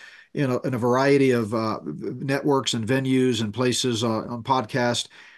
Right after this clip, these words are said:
I always try to give the gospel. In fact, on the rare occasion when the, the podcast ends and it occurs to me, "Oh, I, I didn't get to share the gospel," I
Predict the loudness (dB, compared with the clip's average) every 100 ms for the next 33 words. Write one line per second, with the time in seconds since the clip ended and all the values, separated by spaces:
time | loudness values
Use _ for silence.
0 | _ _ -4 2 4 6 6 4 2 4
1 | 4 4 2 2 2 -2 -4 -4 -2 -2
2 | -2 -6 -6 -2 0 2 4 4 4 4
3 | 4 4 0 0 -2 -2 -4 -8 -20 -14
4 | -6 -6 -6 -8 -2 0 0 0 0 0
5 | -2 -2 0 0 0 -4 -6 -6 -4 -4
6 | -2 0 0 0 -6 -4 -2 -2 -6 -10
7 | _ -4 0 0 2 0 -2 -6 -4 0
8 | 0 0 -2 -2 -2 -4